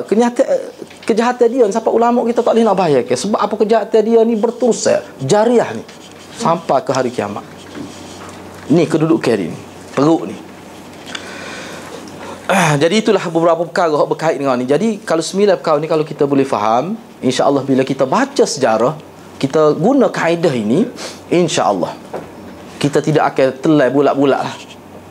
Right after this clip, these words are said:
Eh, se-, se-, apa ni, sebarang fakta yang menyebut kata sahabat. Mana kalau kita baca sejarah, kita dengar penceramah sebut tentang sahabat, misalnya ada seorang cikgu, dia pernah, dia, saya sebut cerita tadi di kawasan Kota Baru ni,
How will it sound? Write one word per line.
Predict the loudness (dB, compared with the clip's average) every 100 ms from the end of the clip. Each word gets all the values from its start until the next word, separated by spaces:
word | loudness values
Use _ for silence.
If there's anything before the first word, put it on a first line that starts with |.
| -2
Eh, | 0 0 -2 -6 -14 -18 -10
se-, | -4 -2 0 0 0
se-, | 0
apa | 2 2
ni, | 2 2
sebarang | 2 2 0 0
fakta | -4 -4 -2 -2 -2 -12 -16 -2
yang | 0
menyebut | 2 2 -2
kata | -2 -2 -2
sahabat. | -2 -2 0
Mana | 0 0
kalau | 0
kita | 0 0
baca | 0 -2 -2 -2
sejarah, | 2 0
kita | 0 0 0
dengar | 2 2 2 0
penceramah | 0 0 0 -4 -12 -18 -8
sebut | -4 2 2 0 -4
tentang | -4
sahabat, | -2 -2 -2 -2
misalnya | -2 0 0
ada | 0
seorang | 0 2 4 4 2 -4 -8
cikgu, | -4 -2 0 0 0 -6 -6 0
dia |
pernah, | 0 0 0 2
dia, | 2 2
saya | 0 0
sebut | 0 -2 -2
cerita | 0 0 0 0
tadi | -2 -4 -6 -12 -14 -6
di | 0 4 2 2
kawasan | 0 0 0
Kota | 0
Baru | 2 2 0
ni, | -4